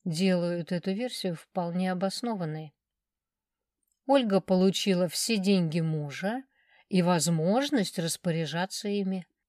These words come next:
Если в процессе дальнейшего расследования выяснится, что именно сейчас по какой-то причине деньги ей особенно необходимы, мотив налицо.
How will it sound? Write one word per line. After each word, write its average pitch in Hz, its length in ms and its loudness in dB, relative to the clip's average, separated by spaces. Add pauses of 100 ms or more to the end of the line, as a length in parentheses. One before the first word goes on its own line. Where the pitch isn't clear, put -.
(680)
Если 175 460 -2
в - 80 -10
процессе 185 460 -2
дальнейшего 175 580 -2
расследования 175 720 -2
выяснится, 190 760 -2 (420)
что - 260 -2
именно 254 420 2
сейчас 220 840 -2
по - 160 -2
какой-то 190 420 0
причине 196 800 -2 (440)
деньги 180 500 2
ей 170 340 -2
особенно 254 600 -2
необходимы, 165 800 -4 (1400)
мотив 165 460 -6
налицо. 208 640 -2